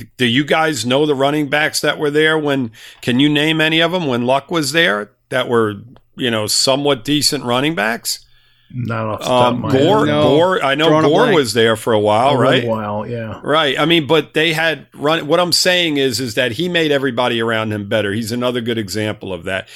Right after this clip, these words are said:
Speaker 1: because he had that it about him. You know,
Speaker 2: Yep.
Speaker 1: he had that thing,
Speaker 2: Yep.
Speaker 1: you know, and like, like Jim mentioned, you, it, you can't measure that at the combine. There's no, there's no way to measure what, you know, that type of thing.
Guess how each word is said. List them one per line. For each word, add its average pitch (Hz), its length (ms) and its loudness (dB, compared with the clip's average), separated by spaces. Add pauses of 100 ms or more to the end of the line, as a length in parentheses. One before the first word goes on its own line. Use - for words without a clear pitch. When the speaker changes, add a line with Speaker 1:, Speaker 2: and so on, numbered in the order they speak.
(120)
Speaker 1:
because 147 360 0
he 151 140 0
had 143 320 -2
that 117 280 -2
it 117 240 -2 (580)
about 110 440 0
him. 92 240 -12
You 110 180 -4
know, 110 80 0
Speaker 2:
Yep. 110 120 0
Speaker 1:
he 107 40 -4
had 135 240 0
that 117 320 -2
thing, 87 380 -4 (340)
Speaker 2:
Yep. - 140 -6
Speaker 1:
you 110 100 2
know, 107 220 0
and 107 360 -4 (320)
like, 117 440 -4
like 110 240 -2
Jim 127 200 -2
mentioned, 143 460 -2
you, 120 140 -4 (180)
it, - 340 -12
you 120 120 -16
can't 185 280 -2
measure 190 360 2
that 113 240 2
at 98 100 -6
the - 80 -10
combine. 95 720 -6 (320)
There's 131 260 0
no, 165 180 0
there's 131 300 -2
no 165 160 2
way 170 220 2
to 160 80 0
measure 151 480 0
what, 107 300 -6
you 113 100 -2
know, 104 140 0
that 113 260 0
type 107 300 -2
of 101 100 -10
thing. 87 380 -10